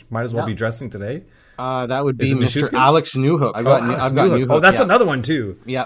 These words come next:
Speaker 1: Yeah.
Speaker 2: second li-, second line, he's getting his chance, so we'll see what he can do with it. The thing for me, and, and you know what, Marty, we'll be talk-, we've talked about it a lot before, and we'll talk about it, uh, you know, moving forward.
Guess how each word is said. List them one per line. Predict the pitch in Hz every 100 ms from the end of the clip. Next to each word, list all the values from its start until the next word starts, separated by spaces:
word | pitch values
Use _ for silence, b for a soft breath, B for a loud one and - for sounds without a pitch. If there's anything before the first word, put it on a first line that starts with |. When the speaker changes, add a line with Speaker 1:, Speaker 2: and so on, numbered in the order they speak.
| -
Speaker 1:
Yeah. | 107 117
Speaker 2:
second | 113 139
li-, | 131 120
second | - 156 156
line, | 143 147 147
he's | 120
getting | 139 135
his | 123 -
chance, | - 135 135 -
so | 120
we'll | 117
see | - 156
what | 151
he |
can | 135 113
do | 131
with | 170 135
it. | 110 b b b -
The | 131
thing | 190 269
for | 269 151
me, | 143 131
and, | 117 -
and | 120
you | 120
know | 165
what, | 165 151
Marty, | 143 139
we'll | 117 131
be | 151
talk-, | - 143 139
we've | 120 117
talked | - 165 165
about | 127 120
it |
a | 110
lot | 110 113
before, | 113 113 117
and | 120
we'll | 104
talk | 113 117
about | 107 113
it, | 110 - b b b
uh, | 101 101 95
you | 110
know, | 107
moving | 113 107
forward. | 107 - 123 113 95